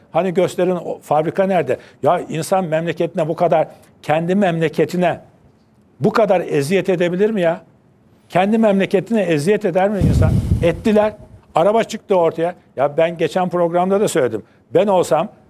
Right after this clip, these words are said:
bir tane kontenjandan, varsa kontenjan bilmiyorum, tok arabasının kontenjandan bir tane alırım. Hatta Sanayi Bakanı'nın altındaki araba yoksa eğer, hani yüz yetmiş yedi bin talep oldu. O da dünyada görülmemiş bir talep bu kadar kısa sürede.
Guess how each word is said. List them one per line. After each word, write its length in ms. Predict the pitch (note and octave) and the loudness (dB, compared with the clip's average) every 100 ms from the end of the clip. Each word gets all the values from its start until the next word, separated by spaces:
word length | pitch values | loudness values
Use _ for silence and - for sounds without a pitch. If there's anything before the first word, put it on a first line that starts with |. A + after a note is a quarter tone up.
| _ - | _ -6
bir 160 | A3 | -2
tane 400 | F#3 D#3 D3+ F#3 - | 0 2 0 -2 -2
kontenjandan, 840 | D#3+ D#3 E3 E3 D3+ E3 E3 E3 D#3 - - D3 | -2 0 0 0 0 0 0 -2 -4 -14 -20 -4
varsa 460 | C#3+ D#3 C#3+ E3+ | 0 0 0 -2
kontenjan 640 | - C#3 D#3 C#3+ C3+ C#3+ | -2 -4 -2 -2 -2 -2
bilmiyorum, 440 | D#3 D#3+ C#3+ C#3+ G3 - _ | -4 0 0 0 -4 -14 _
tok 220 | - G3+ | -2 0
arabasının 480 | G#3 D#3 C#3+ - C#3 | 2 2 2 -2 -6
kontenjandan 800 | - E3+ D3+ E3 D3+ D#3+ D#3 D#3 | -2 -2 -2 -2 -2 -2 -2 -4
bir 60 | E3+ | -4
tane 260 | F3+ D#3 | -2 0
alırım. 380 | D3 E3 E3+ G#3 - _ _ _ _ _ _ - | 0 2 2 0 -6 _ _ _ _ _ _ -2
Hatta 320 | E3 G3 E3+ | -2 0 0
Sanayi 400 | - E3+ F3 F#3 | 2 2 2 2
Bakanı'nın 500 | F3 E3 D#3 D#3+ E3+ | 0 0 -2 -4 -4
altındaki 720 | D3+ D3+ F3 D#3+ D#3 F3 E3 E3 - | 0 0 -2 -2 -2 0 -2 -2 -8
araba 320 | C#3+ D3 D#3 D#3+ | -2 2 2 2
yoksa 320 | E3 E3 E3 | 2 2 0
eğer, 200 | C3+ B2+ | 2 0
hani 260 | B2+ C#3 - _ - | -2 -4 -8 _ -10
yüz 220 | C3+ C3 | -6 -2
yetmiş 360 | D3+ D3+ - | -2 -2 -4
yedi 200 | D#3+ E3 | -2 0
bin 100 | G3 | -2
talep 340 | D#3+ C#3+ E3+ G#3 | -2 0 2 2
oldu. 340 | F3 C3 A#2+ - - | 0 0 -4 -6 -4
O 160 | D#3 F#3+ | -2 0
da 140 | E3 | -2
dünyada 380 | E3+ F3 F3+ F3+ | -2 0 0 0
görülmemiş 640 | D#3 F3 G#3+ G3 D3 - | 0 0 0 -2 -4 -10
bir 40 | |
talep 360 | C3+ C#3 F3 - | -4 -2 0 -2
bu 80 | C#3 | -2
kadar 280 | C#3 B2+ - | 0 0 -2
kısa 200 | - A#2+ | -4 -4
sürede. 360 | B2+ A#2 D#3+ | -2 -2 -4